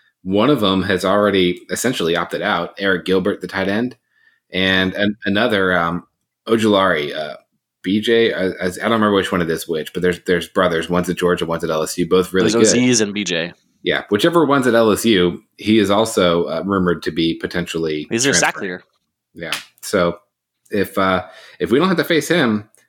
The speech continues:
Speaker 1: that's huge because Stone Forsythe, he's a beast, but he's a, he struggled against some elite guys. So it'd be nice to
Speaker 2: Well, Stone,
Speaker 1: make
Speaker 2: but,
Speaker 1: that
Speaker 2: but
Speaker 1: work.
Speaker 2: Stone, Stone, like, was a, was a stone wall against the other Ojulari, so I'm not sure if this brother would make any difference.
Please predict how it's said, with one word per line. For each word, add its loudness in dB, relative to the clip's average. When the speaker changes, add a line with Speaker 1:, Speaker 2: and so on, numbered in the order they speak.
Speaker 1:
that's 0
huge 0
because -4
Stone -2
Forsythe, 0
he's 2
a 4
beast, 2
but 0
he's 2
a, 2
he -2
struggled 0
against -4
some -2
elite -2
guys. -10
So -8
it'd -4
be -4
nice -2
to 0
Speaker 2:
Well, 0
Stone, 2
Speaker 1:
make -2
Speaker 2:
but, 0
Speaker 1:
that 0
Speaker 2:
but -4
Speaker 1:
work. -10
Speaker 2:
Stone, -2
Stone, -2
like, -4
was -4
a, -4
was -4
a -4
stone 0
wall 0
against -2
the -4
other 0
Ojulari, -2
so -2
I'm -4
not 0
sure -2
if -8
this -6
brother -2
would -4
make -4
any -2
difference. -6